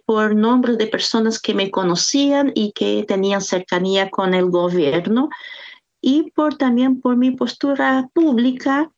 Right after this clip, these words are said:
y por ser un gobierno, eh, feminista. Creo que por eso llego, eh, a ocupar, ¿no?,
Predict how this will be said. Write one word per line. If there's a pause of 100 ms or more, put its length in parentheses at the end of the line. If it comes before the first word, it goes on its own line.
(120)
y
por
ser
un
gobierno,
eh,
feminista. (140)
Creo
que
por
eso
llego, (380)
eh,
a
ocupar,
¿no?,